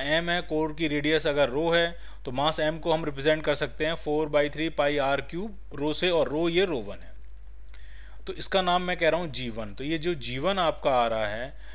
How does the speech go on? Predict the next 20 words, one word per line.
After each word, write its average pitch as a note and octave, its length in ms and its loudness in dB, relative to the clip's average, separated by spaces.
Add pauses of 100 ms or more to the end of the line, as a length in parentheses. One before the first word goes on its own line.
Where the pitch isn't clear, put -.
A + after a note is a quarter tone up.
(220)
ये D3 100 -2
आर D3+ 340 6
स्क्वायर D#3 380 8
से E3+ 220 -2 (180)
एक D3+ 140 -2
आर, C#3+ 260 4 (340)
दो C#3+ 220 0
आर C#3+ 140 8
कैंसिल C#3 320 0
आउट D3 120 4
हो D3 60 2
जाएंगे, D3 240 -2
एक C#3+ 120 0
आर C#3 120 4
बचेगा, C3+ 300 -2
तो D3+ 80 -4
ये D3 100 0
बचेगा C#3 320 0
आपका C#3+ 220 -2
four C#3+ 300 -2